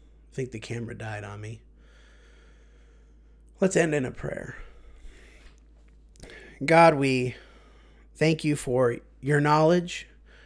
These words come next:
We thank you for your prophesying, the things that you said to us through the many prophets of the Old Testament. We're thankful for the perfect knowledge we have of your plan of salvation for us, for the completed revealing of your will for our lives, that we might serve you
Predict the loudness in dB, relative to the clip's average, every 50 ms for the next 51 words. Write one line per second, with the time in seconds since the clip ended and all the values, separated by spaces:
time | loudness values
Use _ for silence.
0 | -18 -10 -6 -6 -4 0 0 0 0 0 -2 -4 -4 -4 -4 -4 -2 -2 0 0
1 | 0 0 0 0 0 2 2 0 0 0 -2 -4 -6 -6 -4 -2 -2 0 0 0
2 | 0 -2 -2 -4 -6 -8 -10 -16 -18 -16 -14 -12 -10 -6 -2 0 0 0 0 -2
3 | -4 -4 -4 -4 -2 0 0 0 -2 -4 -8 -16 -20 -20 -20 -20 -20 -20 -12 -6
4 | 2 6 8 10 12 12 10 8 6 2 -4 -6 -2 0 0 0 2 0 0 -2
5 | -2 -2 -2 0 2 2 2 2 2 0 2 2 0 -2 -4 -6 -4 -6 -8 -6
6 | -4 -2 -2 -2 -2 -4 -2 -4 -4 -2 -4 -4 -4 -4 -4 -6 -8 -14 -20 -20
7 | -20 -20 -20 -20 -14 -4 0 0 2 4 2 2 0 -2 -4 -4 0 0 0 0
8 | 0 0 2 4 4 4 2 -2 -4 -2 -2 0 0 0 0 -2 -2 -2 -2 0
9 | 2 2 2 2 0 -2 -4 -2 -2 0 0 0 0 -2 -2 -2 0 2 2 2
10 | 0 0 0 0 0 0 0 0 -2 -2 -2 -2 -4 -6 -4 -2 2 4 6 6
11 | 6 6 4 0 -6 -12 -14 -16 -20 -20 -20 -20 -20 -20 -20 -20 -20 -20 -10 -4
12 | -4 -2 0 0 0 -2 -2 -2 -2 0 0 2 6 8 8 8 8 6 4 2
13 | 0 0 2 2 4 4 6 6 4 4 0 -2 -2 0 0 0 2 2 2 2
14 | 2 0 0 0 2 2 2 0 0 0 0 0 0 -2 -2 -4 -4 -4 -4 -4
15 | -4 -6 -6 -6 -4 -2 0 0 0 0 -2 -2 -2 -2 -4